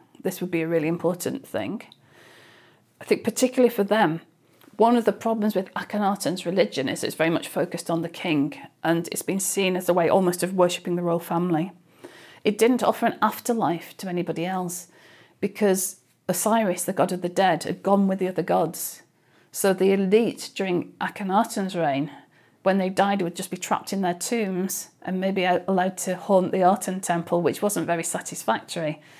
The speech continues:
Tutankhamun comes along, puts Osiris back in his right place as god of the dead, and suddenly the elite can once again look forward to an afterlife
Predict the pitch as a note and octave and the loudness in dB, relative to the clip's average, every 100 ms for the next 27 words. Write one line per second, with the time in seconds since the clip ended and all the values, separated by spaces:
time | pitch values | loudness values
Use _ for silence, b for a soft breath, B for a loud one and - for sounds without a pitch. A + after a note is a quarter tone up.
0 | B B _ - A#3 A3 G#3 A3 A#3 A3 | B B _ 0 2 0 2 4 6 4
1 | E3 - - _ F3 E3 D#3+ - D#3+ D3+ | 0 -4 -16 _ -4 -2 -4 -4 -2 2
2 | F3+ G3 B B _ - A#3+ - - - | 2 0 B B _ 2 2 2 -2 2
3 | G#3 A3 - F3+ - G3 E3+ F#3+ F3 F3 | 2 2 0 -2 -2 -2 2 2 2 0
4 | - G#3+ F3+ D#3+ E3 - F3 E3 D#3+ G#3 | 0 2 2 -2 0 0 0 -2 -2 2
5 | A3+ - - B B - F3 - A3 A3 | 2 2 -2 B B -6 -4 2 2 4
6 | G3+ F3 C#3 D#3+ - F#3 F#3 F#3+ G3 - | 2 2 0 -2 -2 0 2 4 4 2
7 | - b b _ F3+ F3+ F#3+ - - F#3+ | -8 b b _ 0 2 2 0 -4 0
8 | G#3 F#3 F#3 - - F3 F3+ F#3 F3+ - | 2 4 2 0 0 -2 -2 -6 -6 -6
9 | F#3+ E3+ E3 - - - | -2 0 -2 -6 -20 -20